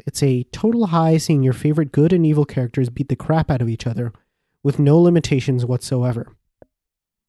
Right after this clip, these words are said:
I kind of got the appeal of some people watching M M A or wrestling I R L after watching Baki, and it w-, started a whole new interest in fighting anime for me.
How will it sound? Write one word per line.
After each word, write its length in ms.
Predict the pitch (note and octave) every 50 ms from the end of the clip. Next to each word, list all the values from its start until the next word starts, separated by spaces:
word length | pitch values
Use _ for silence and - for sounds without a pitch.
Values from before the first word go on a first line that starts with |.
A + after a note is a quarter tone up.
| _ _ _ _ _
I 60 | - -
kind 200 | - G#3+ B3 C4+
of 60 | A#3
got 200 | - G3+ G3 -
the 60 | G#3
appeal 280 | F3+ - - E3+ D#3 D3+
of 80 | C3+ -
some 160 | - E3+ F3
people 240 | - F#3+ E3 E3+ D#3
watching 360 | D#3 D3+ C#3+ - - D3+ D3+
M 100 | D3 C#3
M 140 | C#3+ C#3 C3+
A 100 | C3+ C3
or 120 | B2+ B2
wrestling 440 | A#2+ C3+ C#3 C#3 - D3 C#3 C3 B2
I 180 | C3+ C3 B2+ B2+
R 160 | B2+ B2 C#3
L 280 | D#3+ D#3+ C#3 C3 B2 - _ _ _ _ _ _ _ _ -
after 200 | E3 F#3+ - G3
watching 380 | F#3+ A3+ B3+ B3 - F#3 D3+ C3+
Baki, 420 | B2 A#2 A2+ - - B2+ B2+ -
and 120 | D3+ C#3+ C#3
it 80 | C3+ -
w-, 360 | D3 D3 D3 C#3+ C#3+ - -
started 440 | - - - - F#3 G3+ G#3+ A#3+ F#3+
a 60 | D3
whole 320 | - - - G#3 A3 A3+ A3
new 220 | G3 F3+ F3+ F#3
interest 360 | E3+ D3 C#3+ - C#3+ - -
in 120 | D3 C#3 A#2+
fighting 340 | - - C3+ B2+ B2+ B2 B2
anime 300 | A#2+ A#2 A#2 A#2 A#2 A2
for 140 | - - B2+
me. 180 | - - -